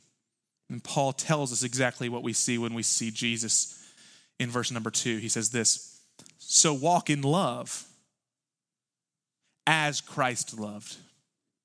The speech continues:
Not as the culture defines love, not as how we would like to define love, but as Christ loved. Well, how did Christ love us? "He gave himself up for us, a fragrant offering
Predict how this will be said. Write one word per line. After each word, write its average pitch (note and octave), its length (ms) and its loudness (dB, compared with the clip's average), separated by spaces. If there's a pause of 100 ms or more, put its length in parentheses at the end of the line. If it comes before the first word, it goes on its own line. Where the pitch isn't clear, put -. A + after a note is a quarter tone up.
(300)
Not C3 160 0
as E3 140 -2
the E3 80 0
culture D#3+ 320 -2
defines C#3 420 -4
love, C3+ 240 2
not C#3+ 160 0
as C#3 100 -2
how C3 220 -2
we C3+ 140 -2
would C3+ 140 -2
like C#3 180 2
to C3 60 -8
define B2+ 280 -4
love, A#2+ 120 -4
but A#2+ 100 -10
as C#3+ 340 0
Christ C3+ 500 -2
loved. A2 240 -2 (300)
Well, C3+ 100 0
how E3 180 4
did C#3 120 -2
Christ - 380 -2
love C3 220 2
us? - 400 -4 (760)
"He E3 80 6
gave F3+ 240 6
himself F3 420 4
up F#3 160 4
for C3 220 0
us, A#2 320 4
a C#3 140 2
fragrant E3+ 560 2
offering B2+ 560 0